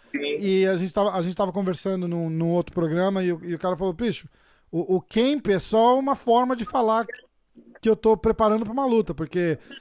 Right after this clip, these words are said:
Speaker 2: todo dia é camp, eu treino duas vezes por dia, vivo em dieta, entendeu?
Speaker 1: É,
Speaker 2: É
Speaker 1: verdade.
Speaker 2: só,
Speaker 1: Verdade.
Speaker 2: o, o, o treino não para, né, cara? Atleta de alta performance tem que, tem que se manter sempre em alto nível, não tem jeito, né?"
Speaker 1: Verdade.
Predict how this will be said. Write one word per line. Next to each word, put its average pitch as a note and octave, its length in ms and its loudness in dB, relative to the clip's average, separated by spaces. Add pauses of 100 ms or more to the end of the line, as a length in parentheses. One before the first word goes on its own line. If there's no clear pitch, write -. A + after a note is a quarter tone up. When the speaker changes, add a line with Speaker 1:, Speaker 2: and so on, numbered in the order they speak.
(200)
Speaker 2:
todo C4+ 220 2
dia A#3 240 2
é F#3 40 0
camp, D3+ 340 -4
eu C#3+ 80 -2
treino F#3 300 2
duas G#3 220 2
vezes G3+ 140 0
por A#3 160 -2
dia, A3 540 0
vivo F#3 280 -2
em A3 60 -2
dieta, A3 540 2
entendeu? E3+ 360 2
Speaker 1:
É, G3 60 4
Speaker 2:
É - 20 2
Speaker 1:
verdade. - 140 0
Speaker 2:
só, G#3 440 4 (360)
Speaker 1:
Verdade. F#3 320 2
Speaker 2:
o, - 20 2
o, F3+ 160 0
o E3+ 60 0
treino G#3 360 0
não B3+ 120 0
para, G#3+ 400 2
né, G#3+ 100 -4
cara? C#3+ 240 -2
Atleta F#3+ 380 -2
de F3 120 -4
alta F#3 240 0
performance F#3 600 -4
tem A3 160 -4
que, A#3 260 -4
tem G#3+ 200 -6
que - 100 -12
se - 100 -4
manter G#3 520 2 (280)
sempre F#3+ 440 -2
em - 20 -2
alto A3 220 0
nível, E3+ 240 -4
não D3 100 -6
tem G3 180 -4
jeito, C#3 340 -6
né?" D3+ 220 -8 (280)
Speaker 1:
Verdade. A#2+ 560 2